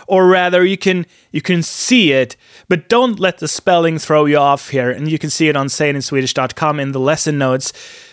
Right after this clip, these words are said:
We really do usually pronounce it like "god morgon." I know,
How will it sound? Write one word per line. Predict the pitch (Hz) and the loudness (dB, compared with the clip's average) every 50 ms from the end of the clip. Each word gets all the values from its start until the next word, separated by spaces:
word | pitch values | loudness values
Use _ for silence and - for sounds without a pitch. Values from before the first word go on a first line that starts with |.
| _ _ - | _ _ -4
We | - 160 170 | 0 2 4
really | 175 196 226 226 220 214 208 202 202 - | 6 6 6 4 4 4 4 2 2 0
do | - 165 175 190 | 0 0 0 2
usually | 170 165 175 180 156 - 170 165 165 165 | 2 2 2 2 2 0 2 2 2 2
pronounce | 156 - - 160 151 139 131 135 135 - | 0 0 -2 -2 0 0 0 0 0 0
it | 147 143 143 | -2 -2 -2
like | 131 120 120 113 110 104 - - _ _ _ _ _ 143 127 | -2 -2 -2 -2 -4 -6 -10 -14 _ _ _ _ _ -10 -2
"god | 127 151 156 | 0 2 4
morgon." | 156 151 139 117 107 101 95 98 98 - _ _ _ _ _ _ _ _ _ _ _ _ _ _ _ _ _ - - | 4 4 2 0 -2 -6 -10 -14 -16 -18 _ _ _ _ _ _ _ _ _ _ _ _ _ _ _ _ _ -10 -6
I | 147 143 139 | -4 -2 -2
know, | 139 127 123 117 | 0 0 -2 -2